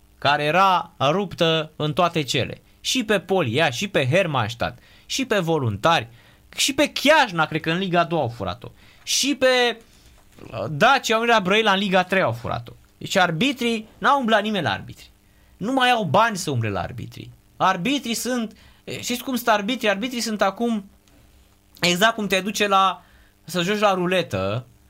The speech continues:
Cine-ți cade astăzi, exact ca la numărul ăla. Tu pariezi pe șapte roșu și iese trei negru. Zici, „Asta e, ghinion. Am avut astăzi pe Ișvan Covaci.” Că și ăștia arbitrează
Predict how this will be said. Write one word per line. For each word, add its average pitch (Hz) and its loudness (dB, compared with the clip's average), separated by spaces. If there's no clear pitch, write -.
Cine-ți 208 -4
cade 214 2
astăzi, 208 0
exact 190 0
ca 208 0
la 190 2
numărul 117 -2
ăla. 82 -8
Tu 156 -4
pariezi 170 -2
pe 156 -2
șapte 151 -2
roșu 175 -4
și 170 -10
iese 170 -2
trei 165 -2
negru. 147 -6
Zici, 147 -4
„Asta 147 -2
e, - -6
ghinion. 117 -2
Am 101 -6
avut 113 -2
astăzi 131 -2
pe 127 -4
Ișvan 120 0
Covaci.” - -6
Că 151 -6
și 156 -2
ăștia 247 0
arbitrează 208 0